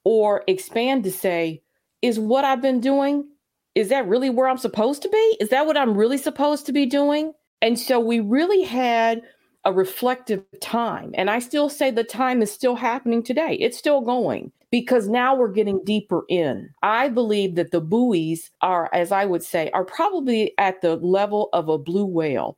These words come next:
Now, we know how deep dive a blue whale dives. They dive deep.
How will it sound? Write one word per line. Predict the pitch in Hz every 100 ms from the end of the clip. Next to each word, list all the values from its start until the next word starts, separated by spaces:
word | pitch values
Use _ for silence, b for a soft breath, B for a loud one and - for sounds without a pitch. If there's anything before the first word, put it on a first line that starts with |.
| _
Now, | 170
we | 185 277
know | 285 277
how | 220 226
deep | 180 214 240 196
dive | 233 208 160 151
a |
blue | 135 175 247
whale | 233 220 226
dives. | 208 220 170 95 - -
They | 233
dive | 156 139 117 98
deep. | 160 139